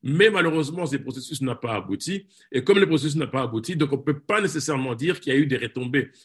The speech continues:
euh, positives pour la R D C, que du contraire, ça a été plutôt des, des retombées négatives, non seulement sur le plan sécuritaire, mais aussi sur le plan diplomatique. Puisque en mettant fin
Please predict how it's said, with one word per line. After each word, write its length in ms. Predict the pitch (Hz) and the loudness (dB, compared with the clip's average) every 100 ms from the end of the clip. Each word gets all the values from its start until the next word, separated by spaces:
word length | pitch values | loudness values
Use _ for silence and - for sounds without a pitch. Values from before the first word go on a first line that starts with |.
| _ 117 | _ -6
euh, 80 | |
positives 580 | 110 151 143 143 190 156 | 0 2 4 2 -2 -4
pour 160 | 123 135 | -2 -2
la 160 | 123 | -2
R 60 | 113 | -2
D 80 | 107 | -4
C, 260 | - 180 - - _ - | -4 -6 -8 -20 _ 0
que 120 | 170 | 4
du 160 | 165 - | 4 4
contraire, 500 | 135 131 180 190 - _ | 0 0 2 2 0 _
ça 140 | - 135 | -4 0
a 60 | |
été 160 | 135 165 | 2 2
plutôt 240 | 135 165 | 0 0
des, 200 | 147 135 123 | 2 2 2
des 260 | 120 127 131 | 0 0 0
retombées 680 | 131 139 127 139 160 - - | -2 -2 0 0 0 -2 -10
négatives, 680 | 120 151 160 156 170 139 143 | -2 2 2 0 -4 -4 -4
non 80 | |
seulement 340 | 147 147 143 131 | -2 -2 -2 -2
sur 140 | - | -2
le 120 | 135 | -2
plan 140 | - 143 | -2 -4
sécuritaire, 640 | 139 - 120 139 202 214 - _ - | -6 -6 -4 0 0 0 -6 _ 0
mais 100 | 147 | 2
aussi 160 | 147 185 | 2 2
sur 160 | 196 | 2
le 100 | 180 | 2
plan 260 | 180 190 - 143 | 2 0 -2 -10
diplomatique. 800 | 113 165 175 165 139 127 - _ - _ | -6 -2 2 2 2 -2 -6 _ -20 _
Puisque 260 | 151 147 165 156 156 | -6 0 2 2 2
en 200 | 156 156 | 0 2
mettant 360 | 175 185 175 | 2 2 -2
fin 380 | 160 196 170 123 | -2 -2 -2 -4